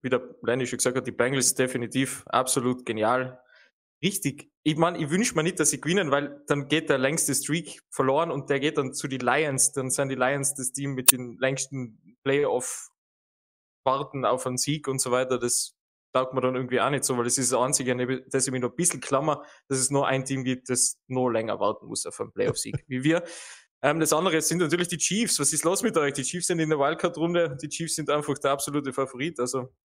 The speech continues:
die gehen heiß, auch wenn sie eben gegen diese Bengals zwar verloren haben, aber die Offense klickt wieder. Ich glaub, wenn Tyreek Hill jetzt wieder richtig da, ähm, dabei sein darf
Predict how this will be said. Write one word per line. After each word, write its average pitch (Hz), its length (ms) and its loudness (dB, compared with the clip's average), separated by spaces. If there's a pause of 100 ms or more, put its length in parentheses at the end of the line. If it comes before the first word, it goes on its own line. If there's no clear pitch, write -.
(240)
die 127 80 -8
gehen 147 400 0
heiß, 151 300 2
auch 147 180 0
wenn 156 120 0
sie 156 140 0
eben 175 200 0
gegen 160 380 -2
diese 180 220 2
Bengals 180 420 0
zwar 165 180 2
verloren 175 340 2
haben, 139 300 0
aber 135 460 0 (100)
die 139 100 -2
Offense 135 480 -2
klickt 143 400 -12
wieder. 127 360 0 (320)
Ich - 60 -20
glaub, 131 160 0
wenn 127 120 -2
Tyreek 127 340 0
Hill 139 140 -10
jetzt 131 160 -4
wieder 123 240 -2
richtig 135 320 -12
da, 120 460 0
ähm, 117 280 -8
dabei 113 280 0
sein - 260 -4
darf 113 380 -2